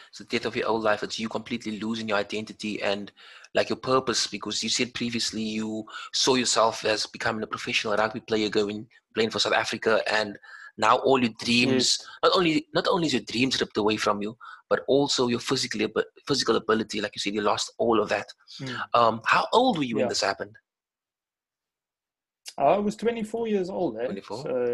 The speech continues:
Speaker 1: Okay. Yeah, you're quite
Speaker 2: twenty-four
Speaker 1: young,
Speaker 2: years
Speaker 1: so.
Speaker 2: young,
Speaker 1: Mm-hmm.
Speaker 2: actually. Yeah,
Speaker 1: <laughs>
Speaker 2: so you have your whole life in front of you and
Speaker 1: Yeah.
Speaker 2: something like that happens.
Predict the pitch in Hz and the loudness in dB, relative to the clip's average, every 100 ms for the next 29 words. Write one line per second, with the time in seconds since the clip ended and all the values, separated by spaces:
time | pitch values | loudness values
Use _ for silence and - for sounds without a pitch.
0 | 117 117 104 - _ _ _ - 107 104 | -4 -6 -8 -10 _ _ _ -4 0 0
1 | 98 113 107 151 147 139 120 127 117 104 | 0 -2 0 0 2 0 2 2 0 -4
2 | - _ - 135 147 165 117 120 123 123 | -18 _ -6 -4 -4 -4 -2 2 2 2
3 | 131 120 - - _ - - 127 131 139 | 2 2 2 -6 _ -20 -12 -4 2 2
4 | 131 139 151 135 123 143 156 160 147 131 | 4 4 4 4 4 2 0 -2 -2 2
5 | 143 135 135 131 120 120 123 107 127 127 | 2 2 2 2 2 2 4 4 2 -2
6 | 117 123 127 120 - 120 | 0 0 0 -2 -6 -18